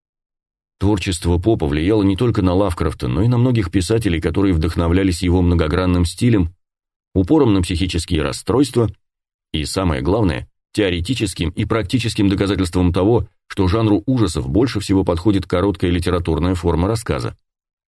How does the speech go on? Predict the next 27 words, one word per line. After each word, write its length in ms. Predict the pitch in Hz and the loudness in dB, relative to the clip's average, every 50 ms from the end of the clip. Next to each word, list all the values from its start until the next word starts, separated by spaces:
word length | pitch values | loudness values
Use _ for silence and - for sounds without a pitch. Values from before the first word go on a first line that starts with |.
| _ _ _ _ _ _ _ _ _ _ _ _ _ _ _ | _ _ _ _ _ _ _ _ _ _ _ _ _ _ _
До 140 | - 92 104 | -2 -2 0
сих 180 | 90 110 - | 0 -2 -2
пор 160 | - 131 127 117 | 0 0 0 2
не 80 | 110 | 2
удалось 360 | 104 98 92 90 98 104 92 | 2 2 2 2 0 0 -2
получить 360 | - 95 90 90 85 104 95 - | 0 0 0 0 0 -2 -2 0
удовлетворительного 840 | 90 92 87 85 87 85 90 90 90 95 90 92 87 87 85 85 | 0 2 2 2 0 0 0 0 0 0 -2 0 0 0 0 0
ответа 320 | 85 87 101 113 110 - 82 | 0 0 0 0 0 0 -2
на 80 | 78 | -2
вопрос 340 | 73 76 73 - 92 87 85 | -2 -2 -2 -2 -2 -2 -2
о 80 | 87 80 | -2 -2
том, 280 | - 92 92 87 87 - _ _ _ _ _ | 0 0 0 -2 -2 -6 _ _ _ _ _
можно 300 | - 95 107 107 85 85 | 0 0 0 2 0 0
ли 120 | 82 78 | 0 0
вообще 400 | 73 73 76 80 87 - - 139 | 0 0 -2 -2 -2 0 0 2
написать 460 | 123 104 - 85 82 - 110 110 113 _ _ | 2 2 0 -2 -2 0 -2 -2 -2 _ _
роман 420 | 104 101 110 113 110 104 95 98 | -4 -2 0 0 0 0 0 2
ужасов, 500 | 113 120 104 82 73 62 - 65 64 - _ _ _ _ _ _ _ | 2 2 2 0 -2 -2 -6 -8 -8 -8 _ _ _ _ _ _ _
а 80 | - 165 | -2 0
не 120 | 156 139 | 0 2
просто 300 | 117 107 113 120 117 - | 2 2 0 0 0 -2
роман 280 | 87 80 80 85 95 98 | -2 0 0 0 0 -2
с 100 | 90 - | -2 -2
элементами 460 | 82 78 76 80 87 90 85 82 78 | -4 -2 -2 0 -2 -2 0 0 -2
ужасного 500 | 76 71 71 85 85 87 85 - 87 82 | -2 -2 -2 -2 -2 -4 -2 -2 -2 -2
и 160 | 80 - - | -2 -4 -6
сверхъестественного. 1200 | 87 - - - 78 - - - 73 - - - 67 58 - - - 53 53 53 55 52 50 50 | -8 -6 -4 -4 -6 -4 -4 -6 -8 -8 -6 -8 -8 -8 -8 -8 -8 -8 -8 -6 -8 -8 -10 -12